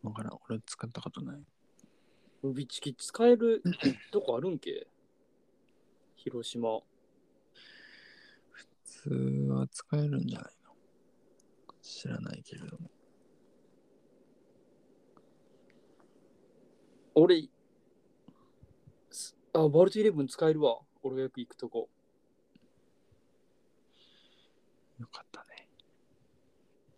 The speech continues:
Speaker 2: 一マル九とか、イオンシネマ系行けるんやな。
Speaker 1: まあ、でかい、でかいっていうか、
Speaker 2: ね、そうね。
Speaker 1: ね、コントぐらいの大きさやったらいけると思うけどな。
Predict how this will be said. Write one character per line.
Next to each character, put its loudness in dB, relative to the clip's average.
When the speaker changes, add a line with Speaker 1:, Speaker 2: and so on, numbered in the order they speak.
Speaker 2:
一 -10
マ 10
ル 6
九 2
と -4
か、 0
イ -2
オ 2
ン 0
シ -6
ネ 4
マ 0
系 0
行 0
け 2
る 0
ん 0
や -8
な。 -12
Speaker 1:
ま 2
あ、 -4
で -4
か 0
い、 2
で -12
か -4
い -2
っ -6
て -8
い 0
う -8
か、 -8
Speaker 2:
ね、 0
そ 6
う 2
ね。 -8
Speaker 1:
ね、 -4
コ -4
ン 0
ト -10
ぐ -10
ら -4
い -6
の -8
大 -6
き -12
さ -10
や -8
っ -18
た -12
ら -8
い -8
け -12
る -10
と -12
思 -12
う -14
け -20
ど -16
な。 -18